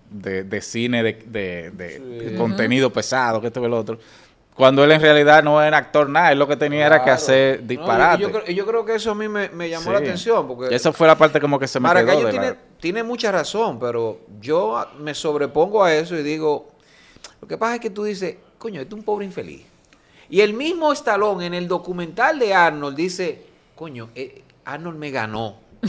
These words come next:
Speaker 2: Y yo creo que Arnold <laughs> lo derrotó en todo escenario. Me parece que eso es lo que, lo que ocurre, ¿no? Porque tuvo un Arnold que le ganó en todo el esce-, en todo escenario y,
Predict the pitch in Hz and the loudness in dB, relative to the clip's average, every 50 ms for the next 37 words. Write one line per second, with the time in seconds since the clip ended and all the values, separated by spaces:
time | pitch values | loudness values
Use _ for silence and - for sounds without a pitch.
0 | 151 - - - 202 151 349 247 220 240 226 233 190 196 196 196 208 214 220 214 | -6 -4 -2 -2 0 2 2 4 4 4 4 4 2 2 4 6 6 6 4 0
1 | 214 214 208 202 208 - - 135 143 151 156 156 147 151 147 151 147 143 139 - | -4 -4 -6 -6 -10 -16 -16 -10 -6 -2 -2 -2 -2 -4 -4 -4 -4 -4 -2 -2
2 | - 220 262 233 185 - - 139 135 123 117 - - 117 110 104 95 95 87 85 | 0 0 0 0 -2 -4 -4 -4 -4 -4 -8 -10 -14 -18 -16 -16 -16 -18 -18 -20
3 | 85 92 _ _ 170 160 _ _ _ _ _ _ _ _ _ _ _ _ _ _ | -20 -20 _ _ -20 -20 _ _ _ _ _ _ _ _ _ _ _ _ _ _
4 | _ _ _ _ _ _ _ _ _ _ _ _ 120 127 139 135 - 127 131 160 | _ _ _ _ _ _ _ _ _ _ _ _ -20 -18 -14 -10 -8 -6 -6 -6
5 | - 208 - - 180 175 175 175 175 175 202 190 554 381 277 175 156 - 131 120 | -8 -8 -8 -6 -6 -4 -4 -4 -4 -4 -4 -2 -2 -2 -2 -4 -6 -4 -4 -6
6 | 110 107 117 131 123 135 127 120 - 233 240 175 135 120 131 180 247 - - _ | -6 -4 -6 -6 -6 -6 -6 -6 -4 -4 -4 -4 -4 -6 -6 -8 -10 -12 -16 _
7 | - - _ _ - - - 135 127 135 196 214 240 240 233 233 226 220 226 233 | -20 -20 _ _ -16 -10 -8 -8 -6 -4 -2 -2 0 2 2 4 2 2 2 0
8 | 240 240 - - _ - 147 151 147 143 147 143 139 139 139 139 165 202 220 202 | -2 -2 -6 -12 _ -8 -6 -4 -4 -2 -2 -2 -2 -4 -4 -4 -6 -6 -4 -2
9 | - 226 220 220 220 220 208 220 233 - 156 147 190 196 202 202 - 226 208 190 | 0 2 2 2 0 -2 -4 -6 -10 -12 -10 -8 -6 -6 -6 -8 -8 -8 -4 -4
10 | 180 175 175 180 185 - - _ _ _ _ _ _ _ _ _ _ _ - 143 | -2 -2 -2 -4 -6 -8 -14 _ _ _ _ _ _ _ _ _ _ _ -8 -4
11 | 143 143 139 135 127 127 120 117 113 110 107 98 95 | -4 -2 -2 -2 -4 -4 -6 -6 -8 -10 -10 -12 -16